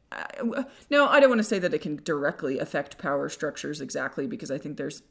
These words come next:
like, money is more important in those power structures than anybody.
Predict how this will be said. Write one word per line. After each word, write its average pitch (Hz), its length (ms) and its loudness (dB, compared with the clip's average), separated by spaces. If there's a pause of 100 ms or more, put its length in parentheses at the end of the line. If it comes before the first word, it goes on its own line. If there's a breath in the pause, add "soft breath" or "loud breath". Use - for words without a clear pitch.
(120)
like, 170 300 -6
money 160 580 -2
is 139 320 -10 (840 soft breath)
more 190 200 -2
important 196 360 -4
in 180 60 -4
those 165 180 -6
power 143 280 -4
structures 139 420 -8
than 135 140 -6
anybody. 127 560 -6